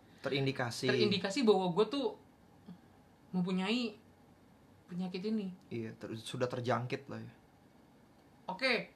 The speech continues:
Speaker 2: saat gue terjangkit, teman-teman gue menghilang. Maksudnya bukan menghilang sih, maksudnya
Speaker 1: Jaga jarak.
Speaker 2: jaga jarak. Gue masih, gue masih paham ya, karena gue nggak mau teman-teman gue
Speaker 1: Ketularan.
Speaker 2: ketularan. Tapi ketika gue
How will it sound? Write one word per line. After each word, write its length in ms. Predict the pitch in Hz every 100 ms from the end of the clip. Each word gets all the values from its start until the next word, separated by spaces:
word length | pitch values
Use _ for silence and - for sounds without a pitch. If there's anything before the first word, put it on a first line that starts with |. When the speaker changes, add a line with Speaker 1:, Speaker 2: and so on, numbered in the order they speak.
| -
Speaker 2:
saat 360 | - 196 202
gue 100 | 185
terjangkit, 580 | 202 180 180 180 180 254
teman-teman 600 | 226 202 190 190 180 180
gue 120 | 175
menghilang. 560 | 220 214 180 185 196 180
Maksudnya 320 | 156 151 170 185
bukan 140 | 160
menghilang 260 | 156 214 180
sih, 140 | 170
maksudnya 420 | 165 165 175 170 170
Speaker 1:
Jaga 240 | - 117
jarak. 360 | 113 110 110 110
Speaker 2:
jaga 200 | 165 165
jarak. 320 | 165 175 196
Gue 140 | 175 208
masih, 240 | 240 220 208
gue 180 | 220 226
masih 220 | 285 269 240
paham 340 | 262 269 240
ya, 100 | 190
karena 240 | 185 277
gue 160 | 320 247
nggak 200 | 359 254
mau 180 | 254 370 392
teman-teman 500 | 285 254 240 247 233
gue 200 | 233 233 233 -
Speaker 1:
Ketularan. 540 | - 127 123 180 143
Speaker 2:
ketularan. 400 | 117 240 262 254 233 - - - -
Tapi 240 | 294 403
ketika 420 | 403 339 254 -
gue 360 | 240 190 202